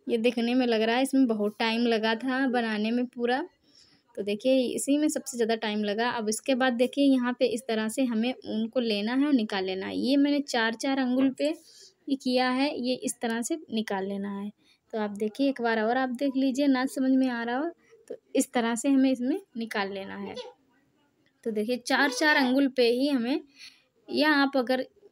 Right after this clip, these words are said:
किसी से नाप और लेना चाहते हैं तो उससे भी ले सकते हैं। इस तरह से हमें करना है। और ये आगे का तो बहुत ईजी है। देखिए इस तरह से हमें इसमें डालना है और ऊन निकाल लेनी है। तो पूरे पे इसी तरह से हम नापते जाएंगे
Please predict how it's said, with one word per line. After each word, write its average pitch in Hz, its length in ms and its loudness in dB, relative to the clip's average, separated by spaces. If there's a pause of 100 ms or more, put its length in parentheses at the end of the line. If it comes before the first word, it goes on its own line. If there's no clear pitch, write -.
(240)
किसी 262 220 -2
से 269 140 0
नाप 233 340 0
और 220 220 0
लेना 214 280 -2
चाहते 208 320 -6
हैं 269 100 -2
तो 269 100 0
उससे 226 260 -2
भी 220 100 0
ले 214 180 0
सकते 208 320 -12
हैं। 202 120 -6
इस - 120 -8
तरह 214 220 -6
से 240 140 -6
हमें 226 200 -4
करना 214 320 -6
है। 254 180 -4 (760)
और 220 120 -4
ये 262 280 -2 (160)
आगे 247 260 2
का 311 140 2
तो 302 140 0
बहुत 247 280 0
ईजी 233 340 0
है। 294 140 0
देखिए - 1160 -14
इस 240 200 -10
तरह 220 240 -6
से 247 160 -6
हमें 240 260 -4 (720)
इसमें 240 400 -6
डालना 214 340 -4
है 330 180 0
और 302 140 0
ऊन 294 260 4 (120)
निकाल 208 380 -2
लेनी 196 320 -6
है। 208 160 -8 (960)
तो 359 240 -4
पूरे 269 440 2
पे 294 200 4
इसी 269 200 0
तरह 269 200 2
से 277 120 0
हम 269 120 4
नापते 240 480 0
जाएंगे 269 500 2